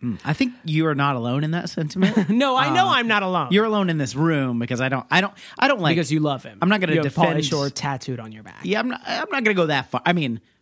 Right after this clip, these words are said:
Speaker 1: on my foot maybe, but I'm not gonna go
Speaker 2: <laughs> Like a butterfly tattoo on your ankle.
Speaker 1: <laughs> On my, uh,
Speaker 2: Tastefully done.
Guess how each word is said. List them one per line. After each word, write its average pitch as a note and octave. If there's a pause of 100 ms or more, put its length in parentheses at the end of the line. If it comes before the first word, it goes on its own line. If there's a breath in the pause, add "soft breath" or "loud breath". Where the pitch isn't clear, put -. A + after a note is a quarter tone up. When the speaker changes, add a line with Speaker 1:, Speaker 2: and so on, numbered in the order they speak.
(100)
Speaker 1:
on -
my A2+
foot -
maybe, G#2
but D3+
I'm D#3
not F#3+
gonna -
go C#3 (200 loud breath)
Speaker 2:
<laughs> - (540 loud breath)
Like -
a C5
butterfly A#4
tattoo D#3+
on B3
your B3
ankle. G#3+
Speaker 1:
<laughs> - (540 loud breath)
On D3
my, G3+
uh, G#3+
Speaker 2:
Tastefully F#3
done. F3+